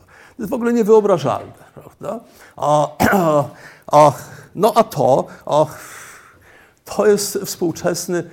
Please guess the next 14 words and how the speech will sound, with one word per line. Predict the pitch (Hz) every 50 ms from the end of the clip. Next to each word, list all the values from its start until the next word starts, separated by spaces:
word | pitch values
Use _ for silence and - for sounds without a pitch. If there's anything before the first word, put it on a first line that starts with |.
| - - _
mężczyzna | - 131 147 156 135 - - - - 151 139 113 104 143 139 131 123 117 - _
z | - 98 98
dreadami. | 87 98 110 113 101 98 95 - - - - _ -
Czym | - - 214 180
oni | 127 104 95 92 90
się | - - 101 90
różnią? | - - 92 - - - - - - _ _ _ _ _ _ _ _ -
Niczym, | 214 196 - - - - - _ _ _ _ _ _ _
prawda? | _ _ _ - - 175 202 - _ _ _ _ _ _ _ _ -
Oni | 143 156 160
mają | 156 156 160 160 143 - - _ _
tak | - 170 - -
samo | - - 160 160 160 156 151 151 - - _ _
ułożone | - 123 117 117 110 101 120 117 113 110 101 104